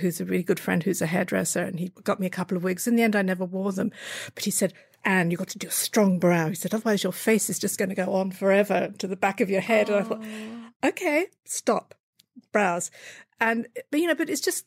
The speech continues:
Speaker 1: stuff like that and, and laughing, basically, you know,
Speaker 2: Yes.
Speaker 1: learning to laugh in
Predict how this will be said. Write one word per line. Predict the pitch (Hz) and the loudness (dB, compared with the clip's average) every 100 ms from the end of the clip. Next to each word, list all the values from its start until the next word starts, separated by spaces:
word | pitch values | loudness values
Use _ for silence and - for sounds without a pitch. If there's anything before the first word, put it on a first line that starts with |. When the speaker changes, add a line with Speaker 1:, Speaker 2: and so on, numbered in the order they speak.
| _ | _
Speaker 1:
stuff | - - 269 | -6 -4 -2
like | 254 - | -4 0
that | 247 226 | 0 0
and, | 233 240 - - - | -2 -4 -6 -16 -2
and | 247 | 2
laughing, | 226 202 214 - - - | 4 2 0 -6 -8 -8
basically, | 165 175 - - - - - | -6 -4 -6 -6 -4 -4 0
you | 196 | 2
know, | 190 185 | 2 2
Speaker 2:
Yes. | 202 233 214 | 0 0 2
Speaker 1:
learning | 214 214 | 4 4
to | 202 208 | 2 2
laugh | 196 190 - - | 4 2 -2 -2
in | 190 185 180 | 2 4 2